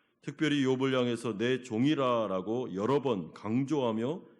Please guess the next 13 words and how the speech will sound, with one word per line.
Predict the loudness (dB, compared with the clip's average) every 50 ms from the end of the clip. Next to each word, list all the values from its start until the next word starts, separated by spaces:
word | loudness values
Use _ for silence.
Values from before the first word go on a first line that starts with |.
| _ _
지칭하시는 | -10 -10 -10 -8 -4 -2 0 0 0 -2 -2 -2 -2 0 0 0
이유도 | -2 -2 -4 -4 -4 -2 -2 -4 -4 -6 -8 -12 -20 -20 _ _ _ _ _ -4
하나님께서 | -2 0 2 2 0 0 -2 -4 -4 -4 -4
지금 | -4 -4 -2 -2 0 2
욥의, | 0 0 0 0 -2 -4 -6 -10 -6
욥의 | -2 -2 0 0 0 -2 -2 -2
편을 | -4 -2 -2 -2 -2 -2
들고 | -4 -6 -2 -2 -2 -2
계신다는 | -2 -4 -6 -6 -6 -6 -4 -2 -2 -2 -2 -2 -4 -6
증거입니다. | -8 -8 -8 -6 -6 -6 -8 -8 -10 -12 -16 -18 -20 _ _ _ _ _ _ _ _ _ _ _ _ _ _ _
또한 | -4 0 0 0 0 0
구 | -4 -4 -2
절은 | 0 2 2 2 0 -2 -4 -6